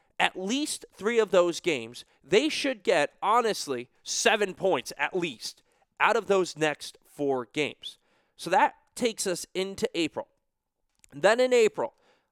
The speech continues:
on April Fool's Day, they play Jaromir Jagr and the Florida Panthers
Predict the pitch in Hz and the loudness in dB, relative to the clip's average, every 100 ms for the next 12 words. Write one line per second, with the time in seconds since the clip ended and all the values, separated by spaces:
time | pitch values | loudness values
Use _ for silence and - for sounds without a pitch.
0 | _ _ _ 120 185 196 196 233 220 240 | _ _ _ 0 2 2 2 2 0 0
1 | 233 185 - 131 92 _ _ _ 120 - | 0 0 0 -2 -2 _ _ _ -6 -2
2 | 156 147 120 127 175 208 220 196 151 147 | 2 2 2 2 2 2 0 4 6 4
3 | 151 - 131 160 180 - 170 175 175 170 | 0 -2 -2 -4 -4 0 2 0 -2 -4
4 | 143 156 147 | -4 -4 -6